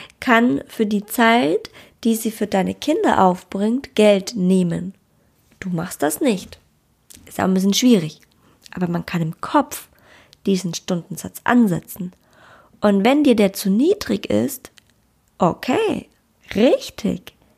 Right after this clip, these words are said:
Setz ihn höher an. Was ist es wert?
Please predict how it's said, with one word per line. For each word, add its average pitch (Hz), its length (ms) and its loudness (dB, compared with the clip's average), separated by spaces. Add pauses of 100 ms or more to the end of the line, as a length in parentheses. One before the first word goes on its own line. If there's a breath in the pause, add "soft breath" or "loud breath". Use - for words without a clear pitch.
(160)
Setz - 360 -2
ihn 190 180 2
höher 359 300 2
an. 202 320 -2 (720 soft breath)
Was 311 240 2
ist 349 160 -4
es 311 240 -2
wert? 220 340 4